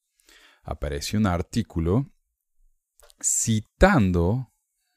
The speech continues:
un artículo viejo de mil novecientos treinta y tres, nueve de diciembre de mil novecientos treinta y tres,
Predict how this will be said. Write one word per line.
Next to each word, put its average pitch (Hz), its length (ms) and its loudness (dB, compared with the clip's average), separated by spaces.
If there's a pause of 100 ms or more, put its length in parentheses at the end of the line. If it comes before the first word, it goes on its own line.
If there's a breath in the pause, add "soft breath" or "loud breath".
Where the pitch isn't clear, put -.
un 156 140 -4
artículo 92 800 -2
viejo 101 540 0
de 82 100 -4
mil 107 160 -2
novecientos 107 280 0
treinta 80 180 -6
y 80 60 -4
tres, 110 260 2
nueve 131 240 2
de 127 80 0
diciembre 110 420 -2
de 107 40 0
mil 110 100 0
novecientos 101 340 -2
treinta 85 60 -6
y 82 40 -6
tres, - 360 -6